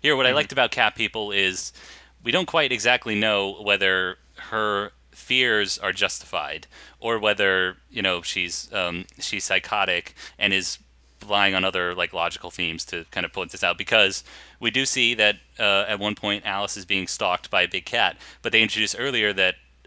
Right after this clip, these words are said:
Speaker 1: Elaine, or, or I wanna get her name right, Irina <laughs>
Speaker 2: <laughs>
Speaker 1: gets the key to the cage in the zoo.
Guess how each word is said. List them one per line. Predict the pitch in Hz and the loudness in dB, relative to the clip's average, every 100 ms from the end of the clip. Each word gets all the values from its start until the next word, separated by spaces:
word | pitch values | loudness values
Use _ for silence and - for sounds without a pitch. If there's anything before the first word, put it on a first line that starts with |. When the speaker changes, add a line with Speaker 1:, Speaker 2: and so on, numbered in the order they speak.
| - | -8
Speaker 1:
Elaine, | 104 131 120 | -4 -2 -2
or, | 110 95 92 95 - _ _ _ _ _ _ - | 2 2 2 -2 -8 _ _ _ _ _ _ -12
or | 104 92 | -10 -8
I | 95 | -6
wanna | 90 82 | -4 -6
get | 82 | -6
her | 85 | -6
name | 98 87 | -6 -4
right, | 87 - | -4 -6
Irina | 95 104 98 104 110 - - - - 107 | 0 2 2 0 -4 -8 -12 -20 -14 -6
<laughs> | |
Speaker 2:
<laughs> | 156 127 104 | -4 -4 0
Speaker 1:
gets | 117 113 | 2 2
the | - | 0
key | 107 - 143 107 101 | -4 -4 -4 -2 -4
to | - 98 | -6 -8
the | |
cage | - 139 127 87 92 - | -6 0 2 2 -2 -6
in | 104 | -6
the | 95 | -6
zoo. | 95 147 87 65 | -6 -6 -6 -8